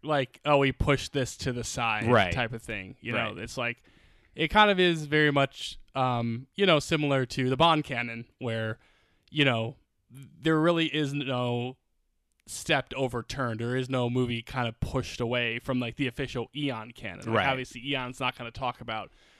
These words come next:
Speaker 1: the sixty-seven Casino Royale or Never Say Never Again, but it's not as if, like, you know, stuff like, you know, On Her Majesty's Secret Service or, like, Man with the Golden Gun or Octopussy is, like, pushed to the side. It's always kind of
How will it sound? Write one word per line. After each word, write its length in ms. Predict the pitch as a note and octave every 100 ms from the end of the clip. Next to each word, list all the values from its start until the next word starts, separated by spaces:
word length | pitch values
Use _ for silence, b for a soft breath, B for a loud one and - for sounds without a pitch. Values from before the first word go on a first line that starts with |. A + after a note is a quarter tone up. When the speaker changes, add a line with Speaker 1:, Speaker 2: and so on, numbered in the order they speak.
| b b
Speaker 1:
the 100 | C3
sixty-seven 520 | C#3+ B2+ C3 B2+ A#2
Casino 280 | A#2+ B2+ A#2+
Royale 380 | A#2 A#2 A#2 A#2
or 80 | A#2
Never 240 | A2+ A2+
Say 160 | - A2+
Never 220 | A2 G#2+
Again, 460 | A#2 E3+ F3 C#3+ B2
but 180 | B2+
it's 140 | B2+ D3+
not 220 | D3+ C#3
as 240 | C3+ C3+ B2+
if, 220 | B2+ -
like, 300 | B2 A2+ - _ _ _ _ _ _
you 120 | D3+
know, 120 | C#3+
stuff 320 | A#2+ - B2 -
like, 240 | A#2+ A#2 _ _
you 140 | - C#3
know, 260 | G#2+ G#2 - _ _ - _ -
On 100 | C3
Her 60 |
Majesty's 300 | B2+ B2 A#2+ -
Secret 220 | B2+ A#2
Service 360 | - B2 A#2 B2
or, 120 | A2+
like, 180 | G#2 -
Man 200 | A#2+ A#2
with 100 | A#2+
the 40 |
Golden 320 | A#2 A2+ A2
Gun 360 | A#2 B2 A#2+ A2+
or 220 | A2 G#2+
Octopussy 640 | A#2 C3 C3 A#2+ A2+ - A#2
is, 100 | A#2+
like, 260 | A2+ -
pushed 260 | - B2 -
to 80 | A2+
the 100 | G#2+
side. 400 | D3 C3 G#2 G2+
It's 120 | D3
always 400 | C#3 C3+ B2+ B2
kind 240 | C3+ B2
of 120 | A2+